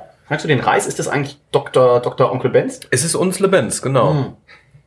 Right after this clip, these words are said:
Speaker 2: Es ist uns Lebenz.
Speaker 1: Ah.
Speaker 2: Schmeckt toll.
Speaker 1: Heißt
Speaker 2: Schmeckt
Speaker 1: aber auch, glaub ich, nicht mehr so, ne?
Speaker 2: Da war
Speaker 1: Ist,
Speaker 2: nicht
Speaker 1: glaub
Speaker 2: mehr,
Speaker 1: ich,
Speaker 2: ne?
Speaker 1: auch, da war nicht mehr,
Speaker 2: Es
Speaker 1: ne?
Speaker 2: ist nur noch Benz.
Speaker 1: Oh.
Speaker 2: Jetzt.
Speaker 1: Ist denn noch der, der ne-, nette Mann drauf?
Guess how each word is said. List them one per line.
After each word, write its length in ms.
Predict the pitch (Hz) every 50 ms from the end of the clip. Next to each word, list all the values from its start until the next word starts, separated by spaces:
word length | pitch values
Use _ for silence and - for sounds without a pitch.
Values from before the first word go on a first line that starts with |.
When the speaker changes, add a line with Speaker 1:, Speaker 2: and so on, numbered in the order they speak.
| _ _ -
Speaker 2:
Es 160 | 123 147 180
ist 140 | 175 165 -
uns 220 | 156 170 175 -
Lebenz. 440 | 190 175 175 175 160 - - - - - - _ _ _ _ -
Speaker 1:
Ah. 120 | - 170 -
Speaker 2:
Schmeckt 360 | - - 170 185 180 - -
toll. 280 | 160 170 202 240 285 - - - - -
Speaker 1:
Heißt 160 | 185 254 -
Speaker 2:
Schmeckt 180 | 170 190 233
Speaker 1:
aber 80 | - -
auch, 80 | - -
glaub 180 | - - -
ich, 80 | - -
nicht 140 | 127 - -
mehr 120 | 104 95
so, 140 | 92 90 85
ne? 240 | 92 131 170 - - -
Speaker 2:
Da 180 | - - 185
war 60 | 185 180
Speaker 1:
Ist, 80 | 151
Speaker 2:
nicht 60 | 113
Speaker 1:
glaub 120 | 107 151 151
Speaker 2:
mehr, 100 | - 98
Speaker 1:
ich, 40 | -
Speaker 2:
ne? 140 | - 170 202
Speaker 1:
auch, 40 | -
da 180 | - 127 -
war 80 | - 117
nicht 180 | 98 92 -
mehr, 80 | - -
Speaker 2:
Es 60 | 131 139
Speaker 1:
ne? 80 | 139
Speaker 2:
ist 80 | 143 147
nur 80 | 165
noch 160 | 175 170 143 -
Benz. 400 | 156 156 135 - - - - 135
Speaker 1:
Oh. 340 | 147 180 185 170 110 - - - - 110 -
Speaker 2:
Jetzt. 300 | 95 90 - - - -
Speaker 1:
Ist 100 | 156 226
denn 60 | 208
noch 140 | 196 - -
der, 360 | 175 165 165 165 170 165 165 - _ _ _ _ _ _ _ _ _ _ -
der 80 | 151 143
ne-, 200 | 151 160 165 165 -
nette 180 | 165 170 175
Mann 160 | 165 165 185 196
drauf? 240 | 208 285 320 -